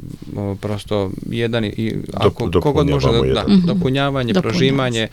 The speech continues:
Speaker 1: imamo, kažem, toliko sadržaja, nema potrebe da se ponavljamo, ovaj, tako da ako se neko odluči i poželi da bude na oba mjesta, sigurno neće, ovaj, ja smatram da ako je neko nešto zakazao, treba da otkaže.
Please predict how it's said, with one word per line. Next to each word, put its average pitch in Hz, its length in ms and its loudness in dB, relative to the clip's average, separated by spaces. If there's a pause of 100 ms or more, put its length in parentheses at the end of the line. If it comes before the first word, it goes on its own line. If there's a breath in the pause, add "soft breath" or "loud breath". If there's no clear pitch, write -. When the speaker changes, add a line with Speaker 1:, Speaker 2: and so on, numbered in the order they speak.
(160 loud breath)
Speaker 1:
imamo, 127 380 4
kažem, 113 280 -2
toliko 117 320 0
sadržaja, 110 480 -2
nema 107 200 0
potrebe 101 340 -2
da 95 60 -2
se - 140 -6
ponavljamo, 107 540 -2 (380 loud breath)
ovaj, 95 360 -2
tako 101 300 -2
da 101 240 0
ako 104 300 -4
se 101 260 -4
neko 110 380 -4
odluči 110 460 -2
i 98 160 -2
poželi 107 380 -2
da 95 100 -2
bude 107 240 -2
na 107 120 2
oba 127 180 2
mjesta, 113 340 -2 (320 loud breath)
sigurno 107 380 0
neće, 101 340 0
ovaj, 92 600 -2 (260)
ja 107 100 -4
smatram 110 400 -2
da 104 160 0
ako 110 160 -6
je 120 40 0
neko 135 220 0
nešto 113 260 -2
zakazao, 98 480 -2
treba 98 260 -4
da 90 120 -2
otkaže. 95 520 -4